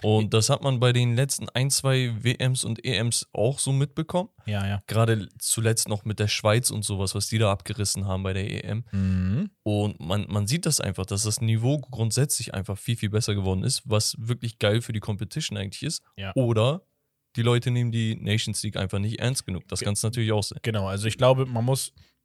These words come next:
Speaker 2: noch berücksichtigen, erstens, wir sind frisch aus der Saison raus. Die Spieler sind natürlich auch ein bisschen K O. Die wollen jetzt auch langsam mal ein bisschen Erholung. Ähm, zweitens, die Nations League, ja, hat nicht so die Anerkennung, wie es sich gewünscht wird,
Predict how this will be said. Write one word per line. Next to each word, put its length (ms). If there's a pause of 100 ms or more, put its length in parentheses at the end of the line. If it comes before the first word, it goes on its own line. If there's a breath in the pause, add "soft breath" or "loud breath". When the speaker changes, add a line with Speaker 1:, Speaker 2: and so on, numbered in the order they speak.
(160)
Speaker 2:
noch 260
berücksichtigen, 640
erstens, 460
wir 80
sind 220
frisch 320
aus 180
der 120
Saison 380
raus. 240
Die 100
Spieler 280
sind 120
natürlich 320
auch 80
ein 80
bisschen 340
K 140
O. 300
Die 160
wollen 160
jetzt 160
auch 100
langsam 300
mal 60
ein 60
bisschen 340
Erholung. 580 (600 loud breath)
Ähm, 460 (320)
zweitens, 640
die 100
Nations 400
League, 240 (140)
ja, 320
hat 240
nicht 280
so 440
die 180
Anerkennung, 680
wie 220
es 140
sich 180
gewünscht 460
wird, 300